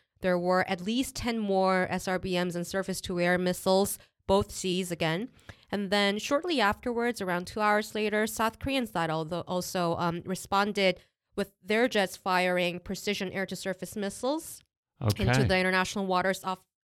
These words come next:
Speaker 1: north of N L L. So it's a principle of por-, proportionality.
Speaker 2: Uh-huh.
Speaker 1: So they did something similar after they saw North Korean missiles,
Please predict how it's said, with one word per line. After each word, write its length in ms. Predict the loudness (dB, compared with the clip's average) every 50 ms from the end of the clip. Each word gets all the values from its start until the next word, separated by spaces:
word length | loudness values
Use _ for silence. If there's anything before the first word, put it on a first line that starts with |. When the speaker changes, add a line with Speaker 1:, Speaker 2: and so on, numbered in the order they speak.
| _
Speaker 1:
north 520 | -8 -6 -2 2 4 4 4 2 0 -2 -6
of 80 | -6 -6 -6
N 140 | -4 -2
L 160 | -2 -2 0 -2
L. 100 | -2 -4
So 180 | -6 -4 -4 -4
it's 180 | -4 -4 -6
a 60 | -8
principle 520 | -6 -6 -8 -8 -8 -10 -12 -12 -10 -10 -10
of 100 | -10 -8
por-, 200 | -10 -10 -10 -8
proportionality. 1080 | _ -10 -8 -6 -6 -6 -6 -8 -8 -4 -2 0 0 0 0 -2 -6 -10 -12 -12 -6 -2
Speaker 2:
Uh-huh. 420 | 2 2 4 6 6 4 4 2 2
Speaker 1:
So 100 | 0 0
they 160 | 0 0 2
did 160 | 2 0 -2
something 280 | -2 -4 -6 -4 -8 -10
similar 440 | -6 -4 -2 -2 -2 -2 -2 -4 -4
after 400 | -2 0 0 0 0 2 2 2
they 100 | 2 2
saw 200 | 2 2 2 4
North 260 | 4 2 2 0 -2
Korean 260 | -2 -2 0 0 0 0
missiles, 340 | -2 -2 -2 -4 -4 -6